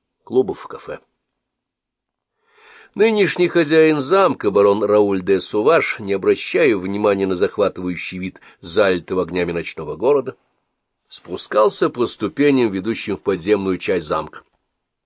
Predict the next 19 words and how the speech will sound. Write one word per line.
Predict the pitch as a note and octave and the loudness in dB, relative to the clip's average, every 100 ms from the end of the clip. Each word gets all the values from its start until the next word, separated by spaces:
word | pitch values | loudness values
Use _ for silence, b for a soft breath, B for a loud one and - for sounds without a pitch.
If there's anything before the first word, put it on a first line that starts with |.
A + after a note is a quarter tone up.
| _ _ _ _ _ | _ _ _ _ _
Он | - E3 | 0 0
шёл | - B2+ G#2 | 2 2 4
по | G2+ | 0
срочному | F2 - G2 - F#2+ E2 | -2 0 -2 -2 -6 -6
вызову. | D#2 C#2 C2+ - _ _ _ _ _ _ _ _ _ _ | -8 -12 -14 -18 _ _ _ _ _ _ _ _ _ _
Позади | - G2+ A2+ A#2 B2 | -8 0 0 0 0
него | B2+ C#3 G3+ | 2 4 2
трусил | - G#2+ F#2+ G#2 F#2+ | 2 -4 -4 -4 0
огромный, | G2 F2+ C#3 F3+ F3 E3 C#3 - | 0 2 2 2 0 0 -2 -8
не | F2+ F2 | -8 -4
менее | G2+ G2+ F#2+ | -4 -4 -6
семидесяти | - F#2 F#2+ F2+ - - | -8 -10 -10 -10 -12 -8
килограммов | F#2+ E2 F#2+ F#2+ - - b b | -8 -2 -2 -2 -8 -18 b b
весом, | F2 G2 G2+ - G2 F2 B B | -6 0 0 0 -6 -8 B B
мохнатый | G2 G2+ - G2+ F#2 F#2+ | -2 -2 -2 -6 -4 -8
пёс. | - D#2+ - - _ _ _ _ _ _ _ _ | -12 -12 -10 -12 _ _ _ _ _ _ _ _
Помимо | - F2 F#2+ G2 | -10 -6 -4 0
этого | G2 F#2+ G2+ F#2+ | 2 2 2 0
бернского | F2+ G2 G2 - - F#2+ | 2 0 0 -4 -4 -4